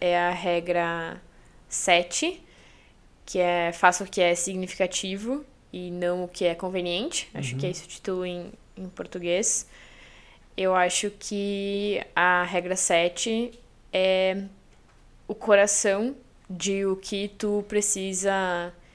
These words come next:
Speaker 1: entender sobre a vida pra conseguir fazer as pazes com ela e lidar com ela. O que o Jordan Peterson fala, que o Henrique comentou no, na introdução,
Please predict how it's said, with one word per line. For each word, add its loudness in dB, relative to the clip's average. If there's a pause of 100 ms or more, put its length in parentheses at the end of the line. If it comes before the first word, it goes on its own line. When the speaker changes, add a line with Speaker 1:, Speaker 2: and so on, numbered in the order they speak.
(460)
Speaker 1:
entender -2
sobre 2
a 8
vida -2 (560)
pra 8
conseguir -4
fazer 2
as 2
pazes 2
com -4
ela -2 (180)
e -4
lidar 2
com 0
ela. -2 (1300)
O 0
que -4
o 4
Jordan 6
Peterson -2
fala, 4
que -6
o -6
Henrique -8
comentou -4
no, -6 (1080)
na -4
introdução, -2